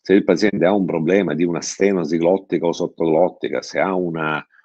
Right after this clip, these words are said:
che so io, un quadro di shock anafilattico con edema completo della laringe,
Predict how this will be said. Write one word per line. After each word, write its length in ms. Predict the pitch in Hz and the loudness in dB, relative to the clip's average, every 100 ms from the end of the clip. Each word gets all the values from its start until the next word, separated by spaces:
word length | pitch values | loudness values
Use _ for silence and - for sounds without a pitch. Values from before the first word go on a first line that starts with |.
| _ _ _ - - - _ | _ _ _ -20 -20 -20 _
che 140 | - | -18
so 140 | 80 78 | -2 4
io, 260 | 87 76 | 4 4
un 160 | 73 76 | 0 -4
quadro 300 | - 82 80 | 2 4 4
di 100 | 78 | 2
shock 400 | - 101 - 92 | 2 0 0 -2
anafilattico 880 | 90 87 90 92 90 - 73 71 | -2 0 0 0 -2 -2 -2 -2
con 360 | - 85 87 71 | -2 -2 0 -2
edema 340 | 73 90 76 | -2 0 -2
completo 440 | 80 80 95 95 71 | -6 -2 -2 0 -2
della 160 | 76 | 0
laringe, 720 | 120 120 90 85 85 95 - | 2 4 4 4 4 4 4